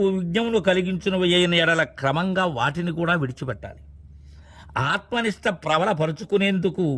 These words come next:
చిత్తవృత్తి ఆ కర్మముల జోలికి వెళ్ళనీయకూడదు. దానిని మరలించటమే ఉపరతి.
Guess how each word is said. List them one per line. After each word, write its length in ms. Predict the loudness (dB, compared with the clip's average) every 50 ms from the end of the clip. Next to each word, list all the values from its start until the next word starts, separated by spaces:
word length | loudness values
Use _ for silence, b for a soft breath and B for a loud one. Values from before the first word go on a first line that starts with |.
| -4 -6 -10 B B B B B B B -2
చిత్తవృత్తి 760 | -2 -2 -2 0 2 2 2 2 0 -6 -6 -2 0 0 2 2 0 -2 0 2 2
ఆ 20 | 2 2 -2 -4
కర్మముల 520 | -4 -2 -2 -2 0 0 0 2 2 2 2 0 0 -2
జోలికి 320 | -2 0 0 -2 -4 -6 -6 -2
వెళ్ళనీయకూడదు. 720 | -2 0 0 0 0 0 -2 -4 -6 -12 -14 -14 -16 -20 -20 -20 -20 _ -20 -20 -20 -20 -20 -20 -20 B B B B B B B B -2
దానిని 280 | 0 0 0 0 -2 -4 -6 -6 -4
మరలించటమే 760 | -4 -2 -2 0 0 -2 -2 0 -2 0 0 2 2 2 2 2 0 -2
ఉపరతి. 380 | -4 -6 -6 -8 -10 -16 -20